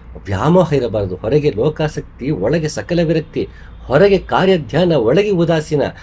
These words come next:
ನನ್ನ ಕೆಲಸಗಳು ನಾನು ಮಾಡ್ತಿರ್ಬೇಕು, ಅದರ ಫಲದ ಬಗ್ಗೆ, ಆ, ಅಪೇಕ್ಷೆ ಇಟ್ಟುಕೊಳ್ಳದೆ ನನಗೆ ಒಳಗೆ ಉದಾಸೀನವಿರಬೇಕು. ನಾನು ಅದ್ರ ಬಗ್ಗೆ ನನ್ನ ಕೆಲಸ ಇದೆ, ಅದು ನಾನು ಮಾಡಬೇಕು, ಅಚ್ಚುಕಟ್ಟಾಗಿ ಮಾಡಬೇಕು. ನನ್ನ ಎಕ್ಸಲೆನ್ಸ್ ಕಡೆ ಗಮನ ಇರಬೇಕು,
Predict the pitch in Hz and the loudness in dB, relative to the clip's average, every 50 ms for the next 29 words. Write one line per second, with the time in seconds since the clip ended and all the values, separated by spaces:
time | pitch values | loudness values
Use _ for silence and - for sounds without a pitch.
0 | - - - 113 127 135 131 - 127 131 165 - 160 196 190 180 170 135 104 92 | -20 -8 -4 0 0 0 2 2 2 2 2 2 2 0 2 2 2 0 0 0
1 | 110 135 147 - 127 107 92 92 92 90 - 156 151 135 127 147 147 - - - | -2 -2 -2 -4 -6 -6 -4 -6 -8 -6 -2 0 2 2 2 0 -2 -4 -6 -6
2 | - 131 170 170 165 170 147 147 139 - - 156 180 180 - - - - - - | -2 -2 0 2 2 0 0 0 -4 -4 -4 -6 -6 -6 -8 -14 -20 -20 -20 -14
3 | - - 92 90 95 - - - 175 175 - - 131 120 113 - 165 151 - 135 | -8 -6 -4 -4 -4 -2 0 2 2 2 0 -4 -6 -8 -6 -6 -6 -2 0 0
4 | 117 104 95 92 98 87 76 - - - - - 131 151 165 131 113 92 107 147 | 0 2 0 0 -2 -2 -4 -6 -12 -20 -10 -2 0 2 2 2 2 0 2 2
5 | 196 190 156 104 101 101 131 175 190 180 - 170 151 135 120 107 95 95 95 90 | 2 2 2 0 0 0 2 2 2 2 2 2 2 2 2 0 -2 -4 -4 -4
6 | - 101 - - - 101 107 117 120 113 113 110 - 117 - 185 143 113 101 101 | -2 -2 -2 -2 -2 -2 -2 -2 -2 -2 -4 -6 -8 -6 -4 -2 0 0 -2 -2
7 | - 123 147 156 151 175 160 139 139 185 175 156 165 165 135 104 101 113 - - | -2 0 0 0 0 0 0 0 0 -2 -2 -2 -2 -2 -2 -2 -2 -2 -2 -4
8 | 120 - - 180 160 - - - 185 165 185 165 131 113 98 90 85 87 - - | -4 -2 -2 -2 -2 -2 -2 -2 -2 0 0 0 0 0 0 -2 -2 -4 -4 -6
9 | 90 - - - - - - 113 120 110 113 117 - - - 202 202 208 202 - | -8 -10 -12 -16 -18 -8 -4 0 4 4 4 4 4 4 6 6 8 8 6 4
10 | - 185 165 165 147 127 120 120 117 110 98 90 85 80 82 - - 135 156 175 | 2 2 2 2 2 2 2 2 2 2 2 0 0 -4 -8 -6 -2 -2 0 0
11 | 175 | -2